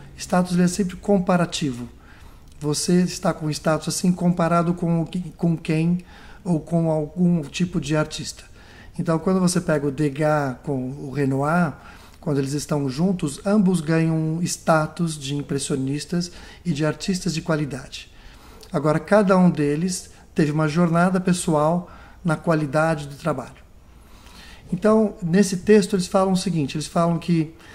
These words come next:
existe um modelo de confirmação. E eu explico o que, que é um modelo de confirmação. Vamos usar, como sempre,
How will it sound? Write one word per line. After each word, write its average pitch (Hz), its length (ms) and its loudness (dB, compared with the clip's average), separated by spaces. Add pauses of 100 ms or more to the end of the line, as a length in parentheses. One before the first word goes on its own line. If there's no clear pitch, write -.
(240)
existe 185 280 2
um 202 40 6
modelo 175 440 6
de 160 180 -4
confirmação. 190 1000 2 (800)
E 151 80 -2
eu 156 100 2
explico 165 360 -2
o 151 40 -6
que, - 140 -4
que 180 140 -2
é 165 40 4
um 165 60 2
modelo 151 320 0
de 143 60 -10
confirmação. 147 580 -6 (600)
Vamos 160 280 2
usar, 156 640 0
como 139 180 -4
sempre, 175 520 -2